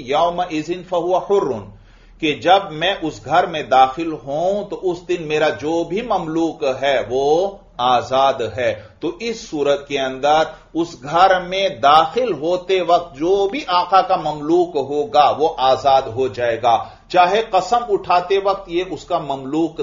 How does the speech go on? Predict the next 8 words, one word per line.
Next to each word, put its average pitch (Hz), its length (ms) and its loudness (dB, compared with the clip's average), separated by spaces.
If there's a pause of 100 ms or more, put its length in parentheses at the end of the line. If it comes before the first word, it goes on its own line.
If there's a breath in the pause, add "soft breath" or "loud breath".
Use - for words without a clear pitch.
था, 160 200 2 (160)
चाहे 135 300 -4
इसने 127 240 -10
उसको 120 260 -8
बाद 120 340 2
में 107 200 -10
खरीदा 104 400 -10
हो। 98 300 -10